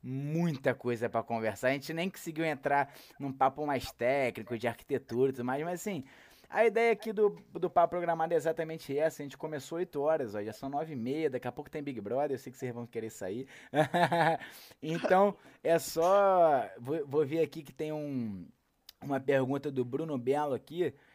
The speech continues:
E aí, ô Vitória, vou, vou passar essa pergunta pra você, mas vamos só, tipo, fazer um pouco mais objetiva pra gente poder finalizar aí nesse tempo de mais ou menos uma hora e meia, uma hora e quarenta e cinco, eu acho que ficou legal.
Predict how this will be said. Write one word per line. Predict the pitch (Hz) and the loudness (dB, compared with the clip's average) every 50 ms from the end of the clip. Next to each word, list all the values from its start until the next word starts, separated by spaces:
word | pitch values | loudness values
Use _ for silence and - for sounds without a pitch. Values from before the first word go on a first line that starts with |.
| _ _ - | _ _ -2
E | 110 123 131 | 2 4 6
aí, | 131 131 135 135 139 147 165 175 185 190 | 8 8 6 6 4 2 2 4 4 4
ô | 190 180 | 4 2
Vitória, | 156 151 139 - 151 139 123 117 113 107 104 | -2 -4 -6 -2 2 2 4 4 4 2 0
vou, | 95 104 131 151 131 113 | -2 -4 -4 -4 -4 -4
vou | 117 135 165 | -4 -6 -2
passar | - 175 165 147 - - 151 | 0 0 0 0 0 -2 -2
essa | 151 143 156 147 | -2 -4 -6 -6
pergunta | 139 151 147 156 147 147 | -6 -6 -6 -4 -8 -6
pra | 135 156 156 | -4 -2 -2
você, | 151 139 147 - 185 | -2 -4 -4 -8 -8
mas | 196 202 202 175 | -6 -6 -6 -4
vamos | 180 196 208 214 208 - | -4 -6 -6 -6 -8 -6
só, | - 220 220 247 | -2 -2 -2 -2
tipo, | - - - - 208 170 127 - - - - _ _ _ | -2 -8 -2 2 4 4 4 2 -4 -14 -20 _ _ _
fazer | - 180 175 160 151 180 | 0 2 2 2 2 0
um | 185 180 | -2 -2
pouco | - - 196 185 185 - 185 | 2 2 2 2 2 -2 -4
mais | 180 170 170 170 170 151 175 | -2 0 0 0 0 0 -4
objetiva | 165 151 151 156 151 139 - - 202 226 220 185 127 113 95 - _ _ _ _ - _ | -6 -4 -4 -6 -6 -6 -6 -8 -2 -2 -2 0 0 -4 -6 -8 _ _ _ _ -12 _
pra | - 156 156 | 0 0 2
gente | 151 170 170 - | 0 0 -6 -8
poder | - 185 175 170 170 | -6 -6 -4 -4 -4
finalizar | 156 - 175 170 170 170 170 160 143 165 156 | -6 -6 -6 -6 -6 -6 -6 -2 0 2 2
aí | 160 165 165 170 | 2 0 -2 -4
nesse | 170 165 147 - - 143 | -8 -8 -10 -10 -14 -10
tempo | _ 170 160 156 160 165 | _ -6 -6 -4 -6 -8
de | 143 147 | -10 -6
mais | 147 147 143 135 | -4 -4 -4 -4
ou | 139 143 | -6 -6
menos | 143 143 147 139 | -6 -8 -8 -8
uma | 143 147 143 | -6 -4 -2
hora | 139 139 | -2 -2
e | 135 | -4
meia, | 143 156 170 170 165 | -6 -6 -4 -4 -4
uma | 151 143 | -2 -2
hora | 135 139 | -2 -2
e | 135 | -2
quarenta | 135 135 135 135 135 135 | -4 -4 -6 -4 -6 -8
e | 131 | -10
cinco, | - - 156 170 - - | -10 -12 -14 -12 -6 -4
eu | 151 | -4
acho | 151 139 - | -4 -4 -8
que | - | -18
ficou | - - - 156 | -20 -4 0 2
legal. | 160 165 151 117 117 117 143 165 196 208 | 4 4 4 2 4 4 4 4 2 0